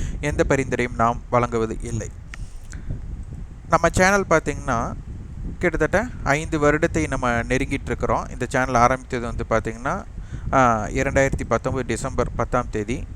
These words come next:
அப்போ நம்ம வந்துட்டு ஐந்து வருடத்தை நம்ம வந்து நெருங்கிட்டு இருக்கிறோம். இதுவரை நம்மளுடைய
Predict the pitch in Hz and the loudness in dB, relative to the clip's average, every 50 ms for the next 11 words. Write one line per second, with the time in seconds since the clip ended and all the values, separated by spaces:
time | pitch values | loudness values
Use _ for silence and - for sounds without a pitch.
0 | - - 131 131 - 143 131 127 123 120 117 117 139 147 - 175 160 - 131 135 | -6 -2 -2 0 2 2 0 0 -2 -2 -4 -2 -4 -2 0 0 0 2 2 0
1 | 147 160 - 151 143 135 131 131 139 143 147 - 147 139 123 120 113 - 113 113 | 0 -2 -4 -2 0 0 2 2 2 0 0 0 -2 -4 -4 -4 -4 -6 -6 -4
2 | 117 151 - - - - - - 113 - 120 - 117 - - 113 107 - 113 117 | -4 -4 -4 -4 -6 -8 -4 -4 -2 -2 -2 -2 -4 -4 -4 -6 -4 -4 -2 -4
3 | 135 - - - - - - - - - 147 156 170 202 208 185 165 160 180 196 | -4 -4 -4 -4 0 0 0 0 0 0 0 2 4 4 6 6 8 6 6 4
4 | - 156 147 143 131 127 120 123 120 123 | 2 -2 -2 0 0 2 2 2 0 0